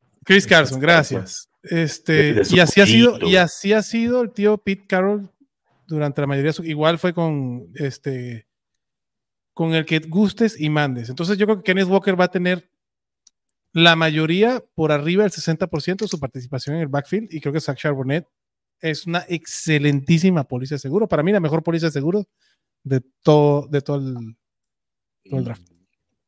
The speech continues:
Speaker 1: Bueno,
Speaker 2: Esa
Speaker 1: sí,
Speaker 2: es mi,
Speaker 1: sí, pues,
Speaker 2: esa es mi
Speaker 1: sí.
Speaker 2: opinión de
Speaker 1: No,
Speaker 2: Kenneth
Speaker 1: sí,
Speaker 2: Walker.
Speaker 1: sí. Sí, sí, sí.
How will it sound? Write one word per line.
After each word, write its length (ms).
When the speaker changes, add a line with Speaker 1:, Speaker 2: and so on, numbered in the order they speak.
Speaker 1:
Bueno, 200
Speaker 2:
Esa 140
Speaker 1:
sí, 80
Speaker 2:
es 40
mi, 100
Speaker 1:
sí, 60
pues, 160
Speaker 2:
esa 120
es 60
mi 120
Speaker 1:
sí. 120
Speaker 2:
opinión 360
de 60
Speaker 1:
No, 60
Speaker 2:
Kenneth 160
Speaker 1:
sí, 100
Speaker 2:
Walker. 140
Speaker 1:
sí. 320
Sí, 200
sí, 80
sí. 220